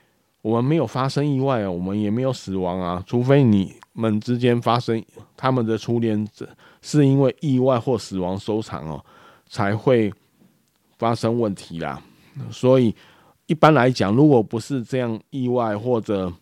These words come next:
那个死亡收场的话，其实死亡的话就不会回去找这个初恋了嘛，只是存-，存在心中。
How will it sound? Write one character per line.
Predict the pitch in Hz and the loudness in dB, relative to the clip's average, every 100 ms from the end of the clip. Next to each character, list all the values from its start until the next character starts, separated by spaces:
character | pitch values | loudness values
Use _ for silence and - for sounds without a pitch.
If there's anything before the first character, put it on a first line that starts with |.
| _ _ _ _ _ _ _ | _ _ _ _ _ _ _
那 | 120 120 | -4 -2
个 | 113 104 | 0 0
死 | - 98 | 0 -2
亡 | 92 92 101 | 0 0 0
收 | - 117 | 0 0
场 | 117 87 80 | 0 -6 -6
的 | 78 | -8
话， | 76 104 82 64 - _ _ _ _ _ _ _ | -4 -2 -2 -6 -14 _ _ _ _ _ _ _
其 | - 123 | -6 -4
实 | |
死 | 123 - - 123 | -4 -10 -4 2
亡 | 120 127 | 4 4
的 | 127 | 2
话 | 151 | 2
就 | 147 | 2
不 | 135 | 0
会 | 127 | -2
回 | 110 101 | -2 -6
去 | - 120 | -6 -10
找 | - 71 78 | -10 -12 -12
这 | 110 | -10
个 | 107 92 | -10 -10
初 | - 101 | -8 -4
恋 | 107 98 | -2 -2
了 | 69 | -4
嘛， | 55 52 - _ _ _ - | -10 -14 -18 _ _ _ -16
只 | - | -12
是 | 101 135 | -8 -6
存-， | 117 98 104 - | -4 -4 -4 -8
存 | 95 104 | -6 -2
在 | 127 113 | 0 -2
心 | - 110 | -2 -4
中。 | 107 101 95 | -4 -4 -4